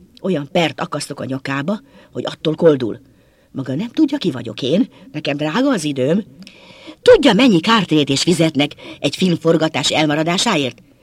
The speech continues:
Nekem szinte megfizethetetlen az időm. Fogd be a pofád, Jack! Jeff holland szájából úgy állt ki a szivar,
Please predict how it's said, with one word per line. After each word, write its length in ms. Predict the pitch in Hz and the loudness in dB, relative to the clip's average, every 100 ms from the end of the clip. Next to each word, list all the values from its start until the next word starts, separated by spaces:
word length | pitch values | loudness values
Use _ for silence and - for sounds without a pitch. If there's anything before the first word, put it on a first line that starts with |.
| _ - _ | _ -20 _
Nekem 520 | 139 294 311 - 139 | 4 4 4 2 0
szinte 380 | 127 151 156 165 | 0 -2 -2 0
megfizethetetlen 880 | 202 - 135 139 147 151 160 156 160 | 0 0 -2 -2 0 -2 -2 0 0
az 100 | 185 | 0
időm. 360 | 165 110 104 - _ _ _ _ _ | 0 -2 -6 -12 _ _ _ _ _
Fogd 240 | - 403 359 | 0 2 4
be 60 | |
a 40 | 220 | 2
pofád, 480 | 196 196 156 143 156 | 0 0 0 2 4
Jack! 320 | 151 - - _ - _ _ _ _ _ | 2 0 -14 _ -20 _ _ _ _ _
Jeff 260 | - 294 - | -2 -2 0
holland 360 | 147 165 117 | -2 0 -4
szájából 680 | 117 170 147 131 131 139 175 | -4 -4 -2 -4 -4 -4 -4
úgy 220 | - 247 | -2 -2
állt 140 | 143 117 | 0 -2
ki 80 | 107 | -6
a 40 | |
szivar, 460 | - 151 135 143 | -6 -4 0 -2